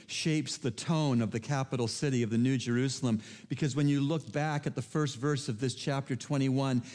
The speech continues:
"And I saw a new heaven and a new earth, for the first heaven and the first earth had passed away,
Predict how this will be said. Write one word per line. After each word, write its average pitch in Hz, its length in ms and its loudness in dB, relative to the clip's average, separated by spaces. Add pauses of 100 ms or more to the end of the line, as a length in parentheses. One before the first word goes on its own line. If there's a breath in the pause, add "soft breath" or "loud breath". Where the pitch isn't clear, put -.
(140 loud breath)
"And 147 120 0
I 139 80 2
saw 147 340 0
a 143 80 0
new 151 240 4
heaven 156 360 2
and 131 100 4
a 131 80 4
new 156 340 4
earth, 123 200 2
for - 140 -4
the 131 100 0
first 175 360 -2
heaven 143 220 0
and 131 40 4
the 123 60 2
first 165 380 0
earth 139 100 0
had 131 140 -4
passed 143 280 -2
away, 139 300 0